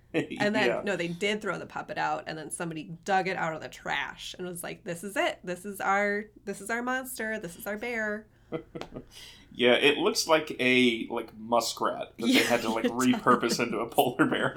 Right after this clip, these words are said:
Speaker 2: <laughs> Very funny to me. I, I, so, yeah, they had test audiences. In my head, and I, this could be me being completely apocryphal, in my head, I feel like I remember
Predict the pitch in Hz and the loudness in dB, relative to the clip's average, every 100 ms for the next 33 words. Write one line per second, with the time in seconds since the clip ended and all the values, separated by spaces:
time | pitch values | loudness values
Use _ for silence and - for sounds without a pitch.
0 | 214 - - 147 147 165 - 160 - 123 | -4 -2 0 0 -4 -6 -6 -8 -8 -16
1 | - - _ _ _ - 151 180 170 139 | -18 -20 _ _ _ 4 8 10 10 8
2 | 139 131 123 127 120 - 123 123 123 123 | 8 6 4 4 4 8 8 8 6 4
3 | 123 123 127 - _ _ _ _ _ _ | 4 4 0 -6 _ _ _ _ _ _
4 | _ _ - 131 - - - - 139 131 | _ _ 2 4 4 -4 -4 4 6 8
5 | 127 113 - - _ _ _ _ _ _ | 8 6 4 -6 _ _ _ _ _ _
6 | _ _ _ 123 123 117 123 131 - - | _ _ _ 4 6 8 10 8 6 4
7 | 139 - 110 123 127 123 127 123 120 - | 4 8 8 10 8 4 2 2 0 -8
8 | _ _ _ _ _ _ - 160 196 208 | _ _ _ _ _ _ 4 4 8 6
9 | 180 180 139 117 120 120 127 131 - 165 | 8 10 10 8 6 6 4 -2 2 2
10 | 156 139 135 127 123 117 110 123 127 110 | 4 2 2 4 4 4 0 -4 0 4
11 | 123 123 110 110 110 - 101 98 - _ | 4 6 6 6 2 -4 -4 -4 -10 _
12 | - 127 135 131 143 147 120 117 - 147 | 0 4 4 8 8 8 6 0 0 4
13 | 147 147 139 131 127 123 113 | 6 6 4 4 4 6 6